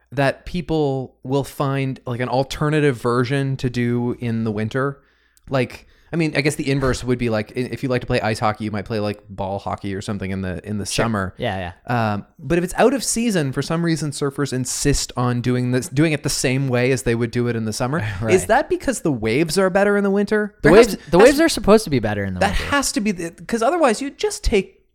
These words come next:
Speaker 1: six months off.
Speaker 2: Yeah. Yeah, but some people, like, they, it's, it's like a part of their, you know, it's like their, uh, going to the gym or their, um, you know,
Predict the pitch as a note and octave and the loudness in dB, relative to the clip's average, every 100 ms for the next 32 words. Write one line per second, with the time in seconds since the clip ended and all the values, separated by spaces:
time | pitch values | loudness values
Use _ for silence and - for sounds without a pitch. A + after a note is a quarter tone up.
0 | _ _ - G3 G3 F#3 F#3 E4 F#4 - | _ _ -6 -4 -2 -2 -2 -6 -6 -8
1 | - - _ _ _ _ _ A2 A2 A2 | -12 -16 _ _ _ _ _ -10 -6 -6
2 | G2 - _ _ _ _ _ _ - - | -8 -12 _ _ _ _ _ _ -20 -8
3 | C3 C3+ B2+ F3 F#3+ G#3 A#3+ F3+ B2+ - | 0 0 2 2 4 2 0 -2 -10 -4
4 | B2 A2+ - - _ _ - C3+ C#3+ C3 | -2 -2 -8 -20 _ _ -2 0 0 -2
5 | - - - - A#2+ - C3 B2 - C3 | -10 -20 -20 -8 -6 -4 -4 -4 -4 -4
6 | A#2+ A#2+ - B2+ C3 C3 B2 B2 A#2+ A#2+ | -2 -4 -2 2 2 0 0 0 2 2
7 | A#2+ A#2 A#2 A2 - A#2+ A#2 G2+ G#2+ C3+ | 2 0 -2 -6 -10 -8 -4 0 0 0
8 | C3 _ _ _ _ _ - B2 - C3+ | -2 _ _ _ _ _ -8 -6 -2 -2
9 | B2+ A#2 A#2+ A#2+ A#2+ A#2+ A#2+ A2+ - _ | -2 -2 -2 0 2 0 0 -4 -12 _
10 | _ - A2 G#2+ G#2+ G#2+ G2+ A2 A2 A2 | _ -14 -6 -4 -4 -6 -4 -4 -2 -4
11 | A2 G#2+ G2 G#2+ A2+ G#2+ G2+ F#2+ F#2+ F#2 | -8 -8 -6 -4 -2 -2 -2 -4 -6 -6
12 | G2 F#2+ F#2+ F#2+ F#2 - _ _ _ _ | -8 -8 -8 -8 -10 -14 _ _ _ _
13 | - F#2 F2+ F2+ F2+ F2 F2 E2+ E2 - | -12 -10 -8 -8 -10 -10 -12 -14 -18 -20
14 | G#2 A2 F#2+ F#2+ | -12 -8 -8 -8